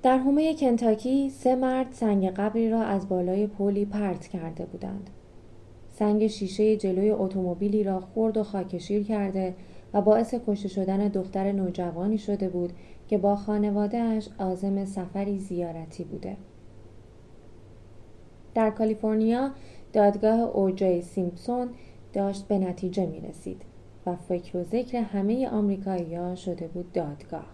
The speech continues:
حتی تلویزیون‌های فرودگاه نیز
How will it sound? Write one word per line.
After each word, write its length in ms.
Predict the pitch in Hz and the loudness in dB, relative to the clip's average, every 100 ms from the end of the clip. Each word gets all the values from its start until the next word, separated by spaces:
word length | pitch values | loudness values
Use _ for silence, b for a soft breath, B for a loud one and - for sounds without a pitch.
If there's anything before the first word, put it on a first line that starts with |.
| - - - - - - - - - - - - - | -20 -20 -20 -20 -20 -20 -20 -20 -20 -20 -20 -20 -4
حتی 320 | 220 220 226 | -2 2 2
تلویزیون‌های 760 | 220 208 196 185 202 196 226 240 | 4 2 2 2 0 0 0 -2
فرودگاه 640 | 233 214 196 202 214 247 | 0 0 0 0 -2 0
نیز 280 | 233 233 | 2 2